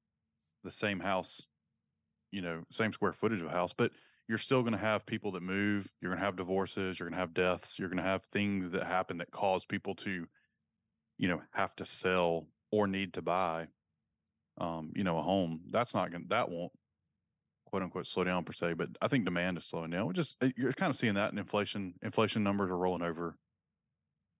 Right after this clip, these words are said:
um, a little bit. So, and that's good, uh, for us. I know that I think inflation will be stickier than, than they're, than they're saying. I think it'll persist for,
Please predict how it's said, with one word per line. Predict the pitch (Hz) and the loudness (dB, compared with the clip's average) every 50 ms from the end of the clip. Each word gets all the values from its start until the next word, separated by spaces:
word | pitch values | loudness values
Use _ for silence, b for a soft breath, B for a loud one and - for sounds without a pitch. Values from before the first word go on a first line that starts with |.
| _ _ _ _ _ _ | _ _ _ _ _ _
um, | 87 82 82 82 82 80 80 80 - | -2 0 0 2 0 0 0 0 0
a | - | 2
little | 95 95 95 87 | 2 2 2 2
bit. | 80 90 95 - - | 2 2 2 2 0
So, | - - 90 87 82 82 - | 0 0 2 2 2 0 -4
and | - 90 92 | -6 -4 -2
that's | 101 101 - 90 | -2 -4 -4 -8
good, | 85 76 87 87 87 85 95 110 113 - - - _ _ _ _ _ _ _ _ _ _ | -8 -2 0 2 4 4 2 0 -4 -8 -12 -20 _ _ _ _ _ _ _ _ _ _
uh, | 87 85 85 85 80 82 | -8 -8 -6 -6 -6 -8
for | - - 90 90 87 | -4 0 2 4 4
us. | 92 98 - - - - - _ _ _ _ _ _ _ _ _ _ - - | 4 2 0 -6 -8 -8 -10 _ _ _ _ _ _ _ _ _ _ -2 0
I | 90 | 2
know | 92 98 98 95 | 4 4 2 2
that | 87 90 87 - _ _ _ _ _ _ _ _ _ _ _ _ - | 2 0 -2 -2 _ _ _ _ _ _ _ _ _ _ _ _ -4
I | 98 | -2
think | 95 117 110 | 0 2 0
inflation | 101 87 - - 95 92 - - 95 | 0 0 2 0 0 0 0 -2 -2
will | 90 85 | -2 -4
be | 82 82 | -4 -6
stickier | - - - 90 - - 90 85 87 | -6 -4 -4 -6 -4 -4 -4 -4 -2
than, | 82 87 85 80 78 - - _ _ _ _ _ _ _ _ _ _ _ _ _ _ _ - - | -2 -2 -4 -4 -6 -8 -14 _ _ _ _ _ _ _ _ _ _ _ _ _ _ _ -12 -6
than | - 98 95 90 87 | -4 -2 0 0 0
they're, | 85 82 80 80 - - - | -2 -2 -2 -4 -6 -4 -4
than | 92 92 | -2 -2
they're | 90 85 | -2 -2
saying. | 80 - 90 87 85 | -2 0 0 0 0
I | 85 | 0
think | 82 104 90 90 | -2 -2 0 2
it'll | 85 85 82 | 2 0 0
persist | - - 85 - - 85 80 - - | -2 -6 -6 -2 -2 -4 -4 -4 -6
for, | - - 87 80 82 | -4 -2 -2 -2 -4